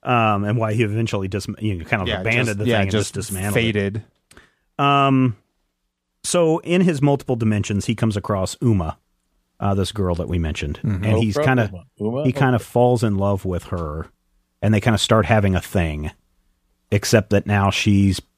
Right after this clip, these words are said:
Speaker 1: possibly in danger too.
Speaker 2: Mm-hmm.
Speaker 3: Yeah. And I was a little troubled by the fact that she and Maya, I think,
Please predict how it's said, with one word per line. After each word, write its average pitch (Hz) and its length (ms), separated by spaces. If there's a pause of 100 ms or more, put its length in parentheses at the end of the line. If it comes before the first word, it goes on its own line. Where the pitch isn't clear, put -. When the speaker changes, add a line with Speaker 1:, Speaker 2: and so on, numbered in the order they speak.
(140)
Speaker 1:
possibly 95 440
in 87 100
danger 85 340
too. 62 340 (260)
Speaker 2:
Mm-hmm. 92 280 (540)
Speaker 3:
Yeah. 92 120 (720)
And 147 100
I 240 60
was 294 180
a 247 40
little 214 200
troubled 127 500
by 110 180
the 104 120
fact 107 440
that 104 380 (920)
she 247 640
and 147 260
Maya, 123 580
I 101 200
think, 104 420